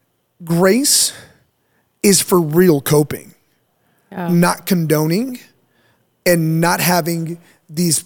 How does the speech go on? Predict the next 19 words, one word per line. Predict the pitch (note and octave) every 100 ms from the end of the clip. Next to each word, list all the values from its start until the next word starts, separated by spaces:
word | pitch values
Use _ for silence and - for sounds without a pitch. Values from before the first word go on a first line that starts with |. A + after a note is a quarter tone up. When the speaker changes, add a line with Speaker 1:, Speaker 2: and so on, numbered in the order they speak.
| -
Speaker 1:
little | F#3 D#3+
pet | - F#3 E3+
monsters | E3+ E3 - D3+ D3
in | D3+
my | C#3+
house. | D3 C#3+ - - - G3+
Speaker 2:
Yeah, | F3+ D#3+ D#3
that | E3+ F3+
you | F3+ F#3
actually | - F3+ - E3+ D#3+
feeding. | - E3+ C#3 E3 -
<laughs> | A#3 D#3
Speaker 1:
Right. | F3 D3+ A3+ -
The | F3+
gra-, | F3+ A3+ C#4+
the | F#3
grace | D#3 F#3+ A#3+ -
of | C4+
God, | D#3+ C#3 D3+ A#3